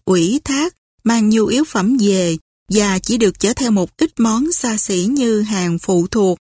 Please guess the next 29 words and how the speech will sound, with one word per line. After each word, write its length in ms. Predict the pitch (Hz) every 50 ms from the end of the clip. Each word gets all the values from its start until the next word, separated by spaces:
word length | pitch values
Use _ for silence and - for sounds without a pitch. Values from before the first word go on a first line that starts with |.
| _ _ _ -
Nhưng 180 | 262 269 269 262
bây 120 | 247 269
giờ 160 | 226 202 208 196
hàng 240 | 196 202 185 175
hóa 320 | 175 202 208 220 247 302 359 339
sang 240 | - 285 247 240
trọng 260 | 226 - 165 165 170 175
được 180 | 185 175 -
chất 180 | - 285 349 - _
đầy 300 | - 202 196 185 175 170 -
thuyền, 360 | - 214 196 185 175 170 160 - _ _ _ _ -
thay 140 | - 262 240 196
vì 180 | 196 196 180 190
hàng 280 | 190 196 180 170 165
thiết 220 | - 269 320 - -
dụng 380 | 196 196 175 160 160 165 185
cho 120 | - 214 214
liên 180 | 220 220 208
bang 220 | 202 208 202 196 190
miền 240 | 185 175 156 165
Nam. 280 | 185 208 208 208 202 190 - _ _ _ _ _ _ _ _ _ _ _ _ _ _ -
Dân 220 | - 226 220 214
chúng 220 | 202 233 247 294 269
điên 240 | 240 220 196 196 185
cuồng 320 | - 208 190 170 165 175
mua 260 | 196 208 214 208 214
xa 300 | 208 - - - 226 220
xỉ 200 | - - 202 233 -
phẩm 320 | - 226 190 165 175 240